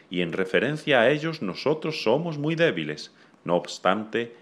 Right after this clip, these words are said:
en el nombre de Dios hemos de vencerlos, y lo haremos. Si un pecado tiene dominio sobre nosotros, entonces no somos los hombres libres del Señor. El hombre que está sujeto por una sola cadena es todavía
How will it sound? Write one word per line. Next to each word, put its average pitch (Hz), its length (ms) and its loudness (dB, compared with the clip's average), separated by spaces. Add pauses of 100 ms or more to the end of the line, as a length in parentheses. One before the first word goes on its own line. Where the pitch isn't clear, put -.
(100)
en 82 160 -6
el 71 180 -6
nombre 95 380 2
de 80 160 2
Dios 113 520 -2
hemos 95 360 -2
de 80 80 -2
vencerlos, 73 720 -4 (220)
y 92 120 0
lo 76 140 4
haremos. 98 500 0 (360)
Si - 140 -4
un 151 140 -2
pecado 107 500 4
tiene 131 340 -2
dominio 85 460 -4
sobre 107 340 -4
nosotros, 120 640 -4 (220)
entonces 117 720 -2
no 92 220 0
somos 117 560 -4
los 78 220 -6
hombres 107 440 -4
libres 92 400 -4
del 78 160 -4
Señor. 127 400 -8 (440)
El 92 180 6
hombre 165 300 0
que - 60 -6
está 127 280 2
sujeto 107 540 -2
por 78 220 -2
una 123 220 -4
sola 107 320 0
cadena 92 500 -4 (160)
es 92 260 -2
todavía 92 680 -2